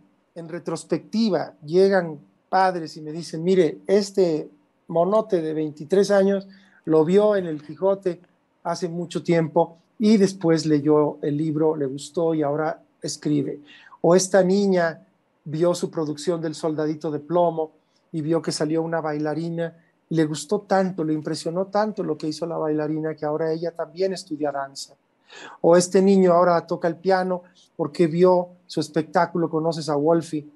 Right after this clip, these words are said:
donde les contó a los niños la historia del máximo niño prodigio de la historia de la vida,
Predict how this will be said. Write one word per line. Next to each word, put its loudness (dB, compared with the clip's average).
donde -2
les -2
contó 0
a 4
los 0
niños -4
la -2
historia -4
del -6
máximo 0
niño -2
prodigio -2
de 0
la -2
historia -2
de -6
la -2
vida, 0